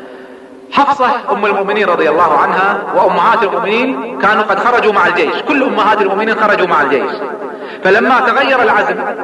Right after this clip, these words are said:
من المدينة، كانوا ظنوا أنهم سيذهبون إلى المدينة، لما تغير العزم من المدينة إلى البصرة، رجعت أمهات المؤمنين. قالوا: "ما نذهب،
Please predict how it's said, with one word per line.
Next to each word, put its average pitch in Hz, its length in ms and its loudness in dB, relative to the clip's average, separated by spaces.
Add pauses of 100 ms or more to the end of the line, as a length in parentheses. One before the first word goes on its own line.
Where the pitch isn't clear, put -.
(520)
من 185 100 0
المدينة، 196 640 0 (880)
كانوا 151 240 2
ظنوا 220 300 4
أنهم 220 160 2
سيذهبون 226 380 2
إلى 262 140 2
المدينة، 269 440 0 (720)
لما 180 240 2
تغير 233 400 2
العزم 220 340 2 (340)
من 220 120 0
المدينة 214 460 0 (280)
إلى 220 240 2
البصرة، 247 500 2 (420)
رجعت 156 360 0
أمهات 127 360 -2
المؤمنين. 127 340 -10 (1040)
قالوا: 131 180 2
"ما 143 100 2
نذهب، 131 260 -2